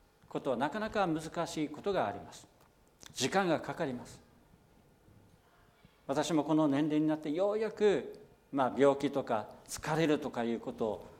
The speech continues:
実感している、順調に年を重ねているという、えー、時代を迎えていますが、そこから見える風景もかつてとは違いますね。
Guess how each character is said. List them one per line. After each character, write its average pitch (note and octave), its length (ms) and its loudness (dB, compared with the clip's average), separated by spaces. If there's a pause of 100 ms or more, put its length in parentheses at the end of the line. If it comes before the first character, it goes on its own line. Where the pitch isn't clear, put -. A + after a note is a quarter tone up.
(100)
実 C3+ 280 -2
感 - 200 0
し - 80 -2
て D3 120 2
い - 120 -2
る、 A#2 220 -2 (220)
順 D3 260 4
調 D3 160 4
に C3 140 2
年 C3+ 280 -2
を C#3+ 40 4 (100)
重 C3+ 220 -2
ね C#3 80 0
て D3+ 160 -2
い - 20 0
る E3+ 120 -4
と D#3 100 -2
い B2 160 -2
う、 G2 40 -8 (420)
え A2 220 -6
ー、 - 800 -20
時 B2 120 0
代 C3 260 8
を A#2+ 240 2
迎 C3+ 300 2
え C3+ 60 0
て C3+ 100 -8
い B2 60 -4
ま A#2+ 100 -6
す - 100 -14
が、 B2+ 240 -2 (240)
そ D3+ 160 0
こ D3 120 -6
か E3 120 6
ら D3+ 80 8
見 D3+ 160 6
え F3 80 4
る C#3+ 140 0
風 F#3+ 240 -2
景 D#3 180 -6
も E3+ 300 -6
か F3+ 140 -2
つ - 80 -12
て E3+ 100 -4
と F#3 120 -8
は F3+ 120 -4
違 C#3 360 0
い C3+ 40 -4
ま B2+ 100 -8
す B2 100 -12
ね。 C#3 200 -8